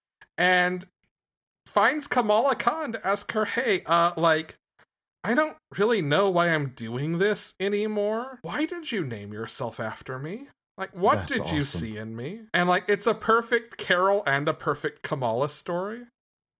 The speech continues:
Speaker 1: I loved it. It was so good. Like,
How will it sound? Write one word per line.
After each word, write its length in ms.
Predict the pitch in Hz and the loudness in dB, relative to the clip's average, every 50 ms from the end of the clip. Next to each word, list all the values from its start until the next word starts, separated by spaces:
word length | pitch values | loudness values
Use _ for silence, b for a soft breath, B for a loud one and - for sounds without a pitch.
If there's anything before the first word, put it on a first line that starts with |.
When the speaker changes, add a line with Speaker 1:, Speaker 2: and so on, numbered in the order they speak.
| _ _ _ _ _ _ _ _ _ _ - | _ _ _ _ _ _ _ _ _ _ -4
Speaker 1:
I 80 | 147 151 | -2 0
loved 340 | 156 147 143 139 123 117 110 | 2 2 2 2 0 -2 -8
it. 100 | 92 - | -10 -8
It 60 | 143 | -6
was 160 | 147 147 139 - | -6 -6 -6 -6
so 240 | - - 139 135 | -4 -4 -4 -4
good. 380 | 127 - 139 131 117 101 - - _ _ _ _ _ _ _ _ | -4 -4 -4 -4 -4 -6 -8 -12 _ _ _ _ _ _ _ _
Like, 160 | - 123 - | -6 -6 -6